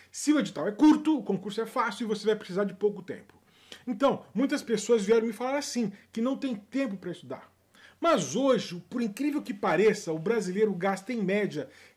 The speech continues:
três horas e trinta e um minutos por dia nas redes sociais. Só com esse tempo das redes sociais, você passa no concurso que você quiser,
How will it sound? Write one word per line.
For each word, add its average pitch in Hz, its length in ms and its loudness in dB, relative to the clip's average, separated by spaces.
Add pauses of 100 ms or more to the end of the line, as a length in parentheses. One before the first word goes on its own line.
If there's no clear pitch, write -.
três 277 520 4
horas 247 380 8
e 202 60 0
trinta 277 420 0
e 240 80 2
um 262 80 2
minutos 226 400 0
por 196 180 -6
dia 175 200 0
nas 220 220 -2
redes 214 200 -10
sociais. 180 640 -6 (320)
Só 302 300 2
com 302 140 -2
esse 247 220 -4
tempo 202 260 -2
das 175 220 0
redes 175 220 -4
sociais, 165 580 -4 (180)
você 214 280 -4
passa 254 480 -2
no 247 120 -2
concurso 254 560 0
que 208 100 -8
você 226 280 -6
quiser, 160 540 -2